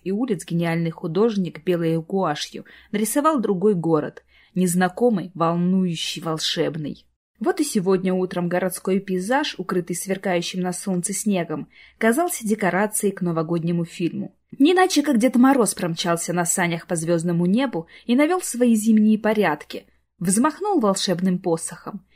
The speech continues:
и прогнал наскучившую оттепель. А затем насыпал самого белого, самого пушистого снега, припорошив деревья,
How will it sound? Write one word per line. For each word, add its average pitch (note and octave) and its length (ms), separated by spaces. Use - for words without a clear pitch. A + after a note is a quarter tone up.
и A4 140
прогнал F3+ 500
наскучившую E3+ 880
оттепель. E3 560
А A#3+ 140
затем D4 340
насыпал A#3+ 460
самого F4+ 560
белого, E3+ 540
самого D4 600
пушистого G3+ 640
снега, F3+ 560
припорошив G3+ 680
деревья, G#3 680